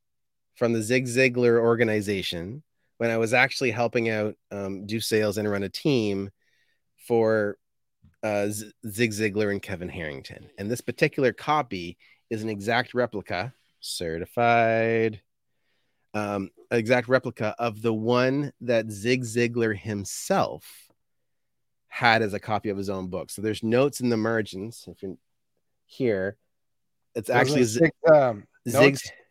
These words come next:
Speaker 1: Zig's notes, his, his dog-eared pages. I don't know how well you can see this on the camera,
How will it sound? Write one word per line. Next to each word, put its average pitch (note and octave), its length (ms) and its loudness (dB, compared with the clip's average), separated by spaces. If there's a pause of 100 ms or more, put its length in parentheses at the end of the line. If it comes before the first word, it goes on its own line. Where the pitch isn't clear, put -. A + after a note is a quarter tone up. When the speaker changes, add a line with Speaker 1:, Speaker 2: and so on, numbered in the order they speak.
(140)
Speaker 1:
Zig's B2 340 0
notes, C#3 500 2 (240)
his, C3+ 360 0
his A#2+ 180 -2
dog-eared B2+ 640 2
pages. C#3+ 680 0
I A2+ 80 -2
don't A2+ 80 -2
know G#2+ 60 0
how G#2+ 120 -2
well G#2 100 0
you G2+ 60 -2
can G2+ 120 -8
see G#2+ 80 -6
this G2 120 -8
on G2+ 60 -4
the G2 60 -6
camera, B2+ 440 2